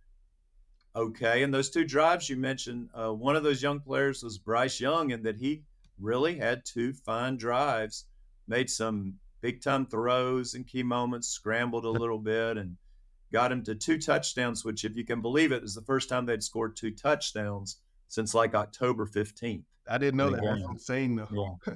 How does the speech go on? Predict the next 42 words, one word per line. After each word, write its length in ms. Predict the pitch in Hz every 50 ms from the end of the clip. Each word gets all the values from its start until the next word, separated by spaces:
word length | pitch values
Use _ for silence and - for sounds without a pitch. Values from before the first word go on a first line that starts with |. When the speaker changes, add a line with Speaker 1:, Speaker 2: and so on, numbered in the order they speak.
| - -
Speaker 1:
That's 220 | 117 123 120 107
just 220 | 110 104 98 - _ -
Speaker 2:
<laughs> 40 | 127
D 40 | 120
J 40 | 165
Speaker 1:
terrible. 260 | 226 233 214 - 240 233
Speaker 2:
Chark 420 | 180 180 180 214 240 226 - 165
got 200 | 156 175 180 170
behind 300 | 156 170 170 185 185 180
the 60 | 170
defense 460 | 151 123 135 180 - - 147 107 95 -
twice 400 | - - 95 85 82 85 - -
and, 160 | 101 107 107 -
and 100 | 110 139
Speaker 1:
I 60 | 151
know. 160 | 165 190 208
Speaker 2:
caught 160 | 208 - -
passes. 340 | - 135 131 139 - - 165
Speaker 1:
Right. 200 | 165 165 190 196
Speaker 2:
You 80 | 131 139
know, 140 | 143 147 -
you 160 | - 139 156
just 160 | 165 202 202 147
Speaker 1:
Yeah. 60 | 170
Speaker 2:
don't 220 | 202 - 127 107 -
see 120 | 226 269 415
that. 320 | 403 - 143 123 - - - - -
<laughs> 180 | - 185 - - _ _ _ _ _ _ _ - _ -
Speaker 1:
He 100 | - 139
got 240 | 151 156 180 180 170
behind 320 | 151 156 151 165 180 190 180
him 80 | 151
and 100 | 156 139 135
was 120 | 127 123 -
hit 160 | 165 170 -
with 120 | - 139 120
just 220 | 110 135 139 -
a 60 | -
gorgeous 480 | 110 107 110 127 147 156 147 131 120 -
pass. 580 | - - 123 131 147 147 131 110 110 104 - -
Speaker 2:
Yeah. 100 | 127 156
Speaker 1:
Um, 480 | 165 139 104 104 101 98 95 92 92